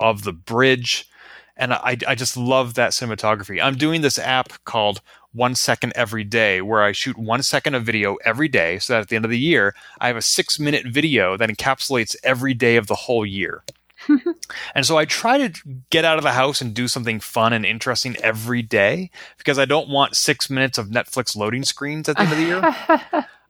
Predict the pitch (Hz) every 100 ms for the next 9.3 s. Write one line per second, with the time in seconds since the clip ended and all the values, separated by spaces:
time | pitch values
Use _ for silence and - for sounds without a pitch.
0 | - 143 135 156 143 160 185 143 131 120
1 | - 156 131 117 - 127 - 202 196 139
2 | 98 95 - _ - 127 123 131 123 113
3 | 147 151 101 104 - - 120 117 110 131
4 | 139 185 175 156 147 - 131 131 139 131
5 | 139 127 107 127 131 110 101 92 92 -
6 | 85 98 98 104 104 - 107 104 - 101
7 | 85 85 120 120 113 127 123 123 113 _
8 | - - 101 123 127 127 139 135 131 -
9 | 143 98 -